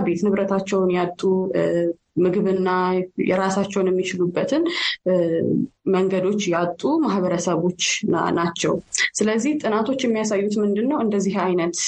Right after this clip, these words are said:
ልክ ኢኮኖሚክ ዲስራፕሽን ሲኖር ምን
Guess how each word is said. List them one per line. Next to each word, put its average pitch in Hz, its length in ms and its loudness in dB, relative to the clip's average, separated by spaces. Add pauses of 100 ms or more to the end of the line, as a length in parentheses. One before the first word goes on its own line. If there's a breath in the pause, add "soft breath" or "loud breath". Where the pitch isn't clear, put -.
(160)
ልክ 185 220 0
ኢኮኖሚክ 196 580 0
ዲስራፕሽን 185 560 -2
ሲኖር 254 340 0 (380 loud breath)
ምን 214 180 2